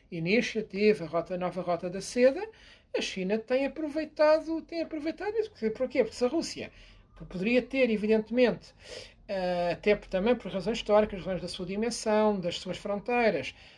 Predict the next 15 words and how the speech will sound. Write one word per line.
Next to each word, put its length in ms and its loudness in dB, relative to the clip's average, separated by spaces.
uma 180 -2
grande 280 2
palavra 380 4
a 20 2
dizer 180 0
neste 280 -8
quadro, 360 2
se 640 4
está 380 0
muito 280 2
fixada 760 0
numa 200 0
reconstrução 1000 0
de 120 4
influências 800 -2